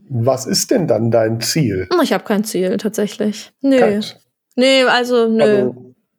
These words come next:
Speaker 1: nix, was du jetzt noch, also ist so, wie es ist, es kann es bleiben, die nächsten vierzig Jahre?
Speaker 2: Ja, also mein großes Ziel wäre es, dass ich weiterhin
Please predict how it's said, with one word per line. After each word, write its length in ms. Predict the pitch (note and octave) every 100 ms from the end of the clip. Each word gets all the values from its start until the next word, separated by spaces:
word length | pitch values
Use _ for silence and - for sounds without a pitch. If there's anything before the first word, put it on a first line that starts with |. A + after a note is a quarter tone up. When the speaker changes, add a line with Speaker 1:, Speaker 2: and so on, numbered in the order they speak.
| _ _ _ _ _ _ _ _ _ _ _ -
Speaker 1:
nix, 300 | F3+ G3 -
was 120 | F3 D#3+
du 80 |
jetzt 260 | E3+ F3 -
noch, 280 | E3 D3 -
also 260 | - C#3
ist 220 | D3 D#3 F3
so, 180 | F3
wie 120 | E3 E3
es 180 | F#3+
ist, 80 | -
es 120 | D#3+ -
kann 140 | D3
es 120 | C#3
bleiben, 340 | D3 D3 D#3+ D#3
die 100 | C3+
nächsten 400 | C#3 - - C3
vierzig 320 | C#3+ B2 -
Jahre? 180 | C#3 D4+
Speaker 2:
Ja, 220 | C#4+ A#3
also 420 | G#3+ A#3 C4+ C4+
mein 180 | B3+ C4
großes 360 | C4+ C#4+ C#4 C#4
Ziel 300 | C#4+ C#4 C4+
wäre 460 | B3 B3+ B3+ B3+
es, 320 | C4 C4 - -
dass 260 | A#3+ A#3
ich 300 | - A#3+ A#3
weiterhin 800 | G#3+ A#3+ C#4+ A#3+ B3 A#3+ A#3 A#3